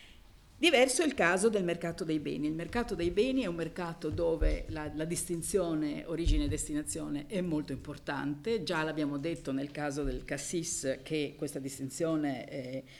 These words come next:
serve, eh, cioè l'adozione del, del, del principio del, del mercato d'origine serve effettivamente a promuovere la concorrenza, serve a togliere le barriere non tariffarie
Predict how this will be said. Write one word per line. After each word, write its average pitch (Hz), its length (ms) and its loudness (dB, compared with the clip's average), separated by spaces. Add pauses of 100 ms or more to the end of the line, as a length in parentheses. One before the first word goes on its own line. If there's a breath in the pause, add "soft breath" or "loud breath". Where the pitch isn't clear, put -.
serve, 151 800 2 (320 loud breath)
eh, 143 480 0
cioè 160 180 2
l'adozione 180 680 2
del, 143 220 0
del, 143 320 -2
del 143 160 -6
principio 160 600 -2
del, 147 320 -2
del 143 140 -2
mercato 156 440 -4
d'origine 147 640 -4
serve 165 680 0
effettivamente 147 1160 -4
a 143 240 -6
promuovere 143 640 -2
la 135 120 -8
concorrenza, 156 760 -4
serve 170 400 2
a 131 60 -2
togliere 160 500 0
le 143 140 -4
barriere 147 500 0
non 175 260 -2
tariffarie 165 1040 -2